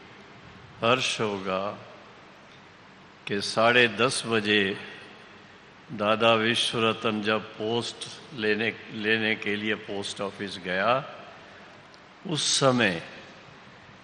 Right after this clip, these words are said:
बॉम्बे से एक माता जी ने मनी ऑर्डर भेजा था।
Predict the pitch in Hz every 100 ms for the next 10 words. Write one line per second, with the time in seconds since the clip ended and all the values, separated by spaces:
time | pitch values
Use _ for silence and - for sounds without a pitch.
0 | - 104 110 120 120 117 110 - 104 101
1 | 107 - - 107 104 107 101 101 101 101
2 | 95 98 98 104 160 160 - - - -
3 | - - - - - - - - - -
4 | - - - - - - - 98 110 117
5 | 117 113 113 110 101 95 92 90 - 85